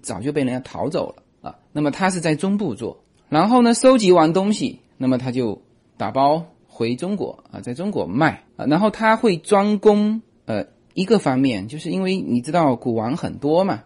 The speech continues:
呃，其实在美国呢，它就是一个叫旧货啊。中国这个东西称之为古玩，那实际上古玩里面含有这种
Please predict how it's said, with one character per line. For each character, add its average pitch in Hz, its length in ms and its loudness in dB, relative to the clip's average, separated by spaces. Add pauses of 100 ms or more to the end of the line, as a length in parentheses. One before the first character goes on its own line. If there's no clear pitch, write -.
(120)
呃， 120 100 -12
其 185 160 -4
实 202 140 -4
在 196 240 4
美 117 340 2
国 120 380 0
呢， 165 420 0 (320)
它 180 200 -6
就 180 260 -2
是 156 140 -2
一 147 40 0
个 147 120 0
叫 143 160 -2
旧 160 260 0
货 - 320 -6 (260)
啊。 123 140 -8
中 302 240 -2
国 151 160 2
这 139 100 -2
个 139 80 -2
东 139 180 -2
西 139 400 -2 (420)
称 196 280 -6
之 202 140 -4
为 139 200 0
古 113 300 -6
玩， 104 220 -4
那 170 100 -4
实 175 200 -6
际 208 240 -2
上 170 280 -2
古 117 260 -4
玩 123 240 -4
里 135 100 0
面 127 180 -2
含 117 340 -6
有 113 240 -4
这 117 120 -14
种 107 260 -10